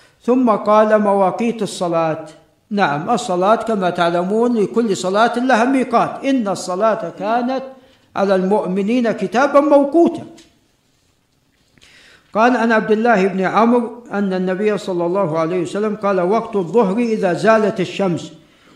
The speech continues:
وكان ظل الرجل كطوله ما لم يحضر العصر". نعم، من حين زوال الشمس إلى أن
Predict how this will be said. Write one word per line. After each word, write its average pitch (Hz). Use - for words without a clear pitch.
وكان 202
ظل 226
الرجل 240
كطوله 214
ما 180
لم 208
يحضر 226
العصر". 185
نعم، 175
من 233
حين 226
زوال 214
الشمس 254
إلى 240
أن 226